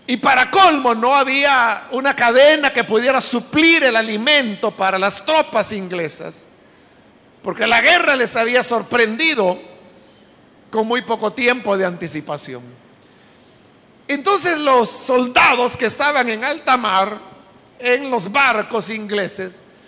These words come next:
tomaron una decisión. La decisión consistió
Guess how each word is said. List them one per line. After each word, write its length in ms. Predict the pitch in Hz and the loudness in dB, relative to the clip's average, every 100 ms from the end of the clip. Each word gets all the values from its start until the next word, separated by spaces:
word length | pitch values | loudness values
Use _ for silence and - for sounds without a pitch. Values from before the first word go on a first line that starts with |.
| - | -8
tomaron 440 | - 214 233 247 240 | -2 0 2 2 2
una 180 | 247 240 | 2 2
decisión. 720 | 226 220 202 277 269 320 196 131 - - - _ _ _ _ - _ _ _ _ _ _ _ _ _ _ _ _ _ _ _ _ _ _ _ | 0 0 -2 0 0 0 -2 -12 -20 -20 -20 _ _ _ _ -20 _ _ _ _ _ _ _ _ _ _ _ _ _ _ _ _ _ _ _
La 260 | - 208 339 | -6 0 2
decisión 560 | 392 339 320 - 320 330 | 2 0 -2 0 0 0
consistió 760 | 302 269 247 - 262 240 247 | 0 0 -2 -2 0 0 -2